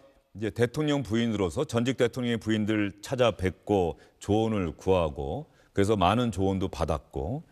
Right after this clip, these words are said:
어, 권양숙 여사, 고 노무현 전 대통령의 부인도 권양숙 여사도 김건희 여사에게 상당히 좋은 조언을 많이 해줬는데 말이죠. 당시에도 민간인이 같이 갔다. "어, 저 사람 누구지?"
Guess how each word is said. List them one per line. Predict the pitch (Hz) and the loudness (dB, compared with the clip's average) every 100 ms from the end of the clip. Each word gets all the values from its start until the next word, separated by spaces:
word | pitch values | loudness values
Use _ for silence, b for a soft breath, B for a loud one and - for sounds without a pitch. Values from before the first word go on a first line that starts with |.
| b b 80 | b b -8
어, | |
권양숙 | 78 104 110 95 101 82 - 95 | 2 4 4 2 0 -2 -4 0
여사, | 85 82 73 B _ | 2 2 0 B _
고 | - 95 | 2 4
노무현 | 98 104 | 4 4
전 | 98 90 | 4 2
대통령의 | 85 - 90 82 80 | 0 -2 -2 0 -2
부인도 | 78 - 80 95 | -2 -2 -2 0
권양숙 | 95 95 90 85 | 2 0 0 0
여사도 | 78 78 104 135 B B - | 0 0 0 -2 B B -2
김건희 | 95 98 92 | 2 4 4
여사에게 | 80 82 76 69 73 | 4 2 0 -2 -4
상당히 | 98 90 90 | -2 -2 0
좋은 | 87 90 | 2 2
조언을 | 82 80 | 2 0
많이 | 95 76 80 76 | 0 -2 -2 -4
해줬는데 | 87 92 73 62 - 95 80 69 | -2 -2 -2 -6 -4 -2 -2 -4
말이죠. | 65 60 - 147 B B B - | -6 -8 -8 -8 B B B 0
당시에도 | - 131 196 208 190 185 190 208 208 - b b b b _ _ _ _ - | 4 4 4 4 6 6 4 4 0 -8 b b b b _ _ _ _ -6
민간인이 | 78 123 196 240 233 220 | 0 2 4 4 2 0
같이 | 185 135 143 | 0 -4 0
갔다. | 143 101 127 | 0 2 0
"어, | 117 175 | 2 0
저 | - 127 | 0 0
사람 | 165 165 | 0 0
누구지?" | 110 123 123 190 | -2 -2 -4 -6